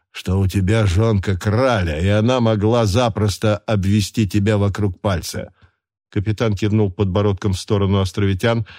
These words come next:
сказав в заключение: «Пусть пьют и убираются восвояси, тогда вопрос исчерпан». Разъярённому лейтенанту пришлось сделать над собой невероятное усилие, чтобы не броситься на своего командира со шпагой в руке.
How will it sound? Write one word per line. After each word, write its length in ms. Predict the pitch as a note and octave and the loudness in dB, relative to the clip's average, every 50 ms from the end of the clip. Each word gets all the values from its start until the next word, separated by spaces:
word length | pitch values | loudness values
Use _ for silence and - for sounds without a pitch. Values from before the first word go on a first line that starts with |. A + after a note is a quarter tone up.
| - - - - - _ | -20 -20 -20 -20 -20 _
сказав 560 | - - - - A#2 A2 F#2+ A#2 A#2 G2+ F2+ - | -18 -12 -2 0 0 0 2 2 0 0 -2 -6
в 140 | - G2+ | -6 -4
заключение: 800 | F#2 F2+ G#2+ F#2 - G#2+ G2+ - - G#2 F2+ D#2+ D#2+ D#2 D2 D2 - _ _ _ _ _ _ _ _ _ _ _ | -2 -2 -2 0 0 -2 0 2 0 0 2 2 -2 -4 -6 -8 -14 _ _ _ _ _ _ _ _ _ _ _
«Пусть 280 | B2 D3 D3+ B2+ G2 - | -4 -2 -2 -2 -4 -2
пьют 400 | - C3+ D3 D3+ C#3+ B2+ G#2 B2 | -2 2 2 4 4 4 2 2
и 60 | B2+ | 2
убираются 680 | B2+ B2+ A2+ C3 C3 C3+ C3 B2+ A#2+ A2 - - A#2 | 2 4 4 4 4 4 4 2 2 0 0 -2 0
восвояси, 800 | A#2 A#2+ G#2+ - A2+ A#2 A#2+ B2 A#2 G#2+ G2+ F#2 - F2+ F2 E2+ | 0 0 0 0 0 0 2 2 2 2 0 -2 -2 -4 -6 -4
тогда 420 | - A#2+ A2 G#2+ A2 A2 C3+ B2+ | -2 -2 -2 0 2 2 2 2
вопрос 640 | A2+ G#2+ G2+ F#2 - G#2+ G#2+ A2+ G#2+ G2 - - - _ | 2 0 0 0 -2 -2 0 0 0 -2 -4 -10 -14 _
исчерпан». 880 | - G2+ F#2+ - - - - - F2+ D2+ - - - - F#2+ - - _ _ - _ _ _ _ _ _ _ _ _ _ _ _ _ _ _ _ _ _ _ _ _ _ _ _ _ _ _ | -4 -2 -2 -2 -4 -8 -6 -6 -4 -6 -6 -8 -12 -12 -12 -12 -12 _ _ -20 _ _ _ _ _ _ _ _ _ _ _ _ _ _ _ _ _ _ _ _ _ _ _ _ _ _ _
Разъярённому 840 | - - A#2 A#2+ G#2 A#2+ B2 B2 C#3 C#3+ C3 B2+ A#2+ A#2+ A#2+ A#2+ A#2+ | -2 -2 -2 0 0 -2 -2 -2 -2 -2 0 0 0 0 0 0 0
лейтенанту 640 | A#2 A#2+ A#2+ A2 - B2+ B2 C3 B2+ B2 G#2+ - A#2 | 0 0 -2 -2 -4 -4 -2 -2 -2 -2 -2 -4 -6
пришлось 480 | G2 - A#2 A2 - - B2+ B2 A#2+ G#2 | -4 -2 -4 -4 -4 -2 -2 -2 0 -2
сделать 480 | F#2 F#2 F2+ A#2+ B2+ A#2 A2 G2+ - | -2 -4 -2 0 0 0 0 0 -2
над 140 | - A#2 G2+ | -6 -6 -6
собой 340 | - - A#2+ A2+ A2 B2 A#2 | -4 -4 -4 -2 -2 0 0
невероятное 680 | G#2 A2 A2 A2+ A#2 A#2+ A#2 A2+ G#2 F#2 - A2 G#2 G#2+ | 0 0 0 0 0 0 0 0 -2 -2 -2 -2 0 0
усилие, 420 | A2 G#2 - - B2 A2 A2 G#2 | 0 -2 -4 -6 -4 -2 -2 -2
чтобы 320 | G2 - - G#2+ F#2+ G#2 | -2 -2 -2 0 0 2
не 80 | G2+ G#2 | 2 2
броситься 560 | G2+ G2 G#2+ A2+ G2+ - - G#2 - - G#2+ | 2 2 0 0 0 0 -4 -6 -4 -2 -2
на 120 | G2+ G#2 G#2 | 0 0 -2
своего 460 | G2 - G#2 G#2 G2+ G#2 G#2+ G#2+ G2+ | -2 -2 -2 0 0 2 2 0 -2
командира 640 | F#2 - G#2 G2 G2+ G2 G2+ G2 G2 A2 G#2+ G#2 G2+ | -2 -2 0 0 2 2 0 2 2 2 2 2 0
со 200 | F#2 - G#2+ G2 | 0 -2 -2 -2
шпагой 460 | - - _ A2 G#2 G2 G2 G2 G2 | -4 -4 _ -2 0 2 2 2 2
в 60 | F#2+ | 2
руке. 380 | G2 G#2 F#2 - - B1 B1+ | 0 -2 -2 -4 -8 -8 -8